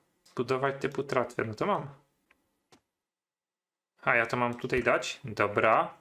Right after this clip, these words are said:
Aha, tu są rzeczy, a ja sobie mam tutaj po prostu składać.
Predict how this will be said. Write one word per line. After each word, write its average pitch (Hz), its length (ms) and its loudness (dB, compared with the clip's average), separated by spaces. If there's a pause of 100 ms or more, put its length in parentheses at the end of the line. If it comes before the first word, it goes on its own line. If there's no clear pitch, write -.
(380)
Aha, 151 300 4
tu - 120 -10
są 135 200 -2
rzeczy, 123 420 2
a 127 60 4
ja 123 120 4
sobie 147 240 0
mam 143 200 -4
tutaj 143 420 -4 (500)
po 143 80 -12
prostu - 340 -6
składać. - 760 0